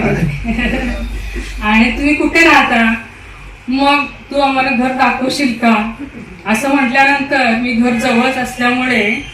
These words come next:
त्यांना घेऊन आमच्या घरी आले आणि त्यांनी बाबांना कार्यक्रमासाठी रीतसर आमंत्रण दिले. तेव्हा बाबा किती मोठे आहे याची जाणीव झाली.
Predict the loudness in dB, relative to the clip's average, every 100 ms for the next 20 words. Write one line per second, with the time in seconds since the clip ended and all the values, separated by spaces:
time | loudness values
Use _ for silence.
0 | -8 0 4 4 4 2 2 2 2 6
1 | 6 6 4 2 -4 -14 -20 -20 -10 0
2 | 2 2 0 0 2 2 4 2 2 0
3 | 0 0 2 2 2 0 0 -2 0 0
4 | 2 2 2 -2 -2 0 0 -2 -2 0
5 | 0 0 -2 -2 -2 -2 -4 -8 -16 -16
6 | -16 -16 -6 0 4 4 4 2 -2 0
7 | 2 2 0 0 0 2 2 4 6 6
8 | 6 4 2 -4 -12 0 2 2 2 2
9 | 4 4 4 2 0 -2 -4